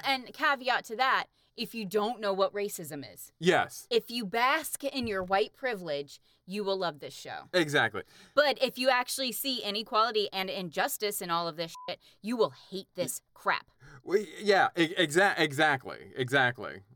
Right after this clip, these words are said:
Speaker 2: Um, but he says, "If you are, a, he's a diehard indie fan." That's why he likes it. I'm like, "I think this is horrible
Speaker 1: This
Speaker 2: for
Speaker 1: is
Speaker 2: Indiana
Speaker 1: horrible
Speaker 2: Jones."
Speaker 1: for Indiana Jones.
Speaker 2: This is the worst thing to happen to Indiana Jones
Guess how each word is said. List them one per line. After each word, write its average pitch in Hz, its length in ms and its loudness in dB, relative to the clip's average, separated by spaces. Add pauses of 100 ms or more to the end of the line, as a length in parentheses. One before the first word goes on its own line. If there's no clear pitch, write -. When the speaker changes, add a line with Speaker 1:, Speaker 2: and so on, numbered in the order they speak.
(120)
Speaker 2:
Um, 131 340 2 (320)
but 165 240 2
he 151 240 0
says, 147 280 0
"If 160 160 -6
you 170 140 2
are, 143 240 4 (120)
a, 127 140 2 (200)
he's 175 260 -4
a 143 60 0
diehard 143 720 2
indie 131 360 -2
fan." 87 300 -6
That's 95 180 -6
why 113 100 2
he 110 40 2
likes 117 180 0
it. 139 100 -6
I'm 156 140 0
like, 175 140 -2 (320)
"I 202 160 4
think 220 220 -4
this 175 180 -4
is 165 120 -8
horrible 233 640 4
Speaker 1:
This 302 80 0
Speaker 2:
for 359 80 2
Speaker 1:
is 349 80 0
Speaker 2:
Indiana 330 340 6 (120)
Speaker 1:
horrible 311 160 4
Speaker 2:
Jones." 277 120 4
Speaker 1:
for 247 80 4
Indiana 190 460 -2
Jones. 143 640 -8
Speaker 2:
This 277 140 2
is 294 60 2
the 285 100 4
worst 240 280 2
thing 254 140 0
to 214 60 4
happen 214 200 2
to 226 120 0
Indiana 233 400 0
Jones 233 440 0